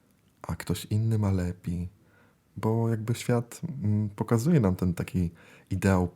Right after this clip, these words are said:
piękna i wszędzie, gdzie, gdzie nie wejdziemy, gdzie nie spojrzymy, to wszyscy mają po prostu idealne ciała. W Instagramie czy gdzieś na różnych portalach społecznościowych ludzie jeżdżą na wycieczki, mają luksusowe domy.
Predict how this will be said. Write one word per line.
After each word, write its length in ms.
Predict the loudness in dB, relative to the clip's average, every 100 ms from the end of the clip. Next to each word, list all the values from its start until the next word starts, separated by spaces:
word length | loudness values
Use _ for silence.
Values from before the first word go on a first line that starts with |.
| -8
piękna 680 | -2 2 0 -2 0 0 -2 -8 -20 _
i 80 | -8
wszędzie, 360 | -2 0 2 2
gdzie, 380 | 2 2 2 0 -8 -20 -20 _ -12
gdzie 200 | -4 0
nie 140 | 2
wejdziemy, 400 | 2 0 2 2
gdzie 180 | 2 2
nie 80 | 2
spojrzymy, 460 | 2 0 2 2
to 260 | 2 2 0 -6 -20 -20 -20 -20 _ -20 -20 _ -10
wszyscy 380 | -6 -4 0
mają 260 | 2 2 0
po 200 | -6 -10
prostu 340 | -8 -6 -4
idealne 420 | -2 0 2 0 0
ciała. 640 | 0 0 2 0 0 -4 -8 -20 -20 -14
W 420 | -6 -4 -2 -4
Instagramie 580 | -4 -2 0 2 2 0
czy 140 | 0
gdzieś 240 | -2 -2 0
na 180 | 0 2
różnych 320 | 0 -2 -4
portalach 500 | -6 2 2 2 0
społecznościowych 880 | -4 -2 -2 -2 0 2 0 -2 -10 -20 -8
ludzie 180 | -2 2
jeżdżą 220 | 2 4
na 120 | 2 2
wycieczki, 1080 | 0 0 0 0 -4 -10 -8 -2 0 0 -4 -20 -20 -2
mają 200 | 2 4
luksusowe 480 | 2 0 -4 -2 0
domy. 500 | 0 0 2 0